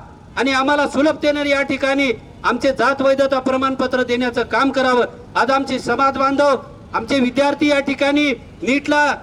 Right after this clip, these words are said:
सहाशे मार्क घेऊन सुद्धा घरी बसल्या जातात, कारण की त्यांना जात वैधता प्रमाणपत्र या ठिकाणी नाकारल्या जाते. आणि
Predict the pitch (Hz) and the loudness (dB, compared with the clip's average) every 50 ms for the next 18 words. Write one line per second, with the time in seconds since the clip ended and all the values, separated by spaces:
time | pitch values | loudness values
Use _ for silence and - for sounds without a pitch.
0 | - - - - - - 220 240 240 240 - - 294 294 277 269 285 285 285 285 | -12 -20 -20 -12 -6 -4 -2 0 0 -2 -2 -2 0 2 2 2 2 0 0 -2
1 | 277 196 214 269 311 311 - 302 302 - 302 294 262 240 262 302 294 294 269 262 | -2 0 2 2 2 2 2 0 -2 0 0 0 0 0 0 0 2 2 0 0
2 | - 294 277 262 277 269 269 285 285 269 - - - - - - - 214 233 269 | 2 0 0 2 0 0 2 2 2 0 0 -2 -8 -20 -20 -8 -4 -2 -2 0
3 | 277 269 277 277 269 277 262 269 269 269 254 247 240 269 262 277 269 269 269 277 | -2 -2 -2 -2 0 0 0 2 0 0 0 0 0 0 2 2 2 2 4 4
4 | 262 269 269 262 262 254 262 262 269 269 269 269 262 262 254 254 254 254 254 240 | 2 2 2 0 0 -2 0 0 0 0 0 -2 -2 0 0 0 0 0 -2 -2
5 | 240 233 247 247 247 240 226 226 220 220 220 240 247 262 254 247 247 240 233 233 | -4 -4 -4 -2 -2 0 0 0 0 0 0 0 -2 0 0 0 0 -2 -2 -2
6 | 214 175 - - - - - - - - - 196 240 285 311 311 285 | -4 -6 -6 -8 -12 -16 -16 -16 -12 -6 -2 0 2 2 2 2 2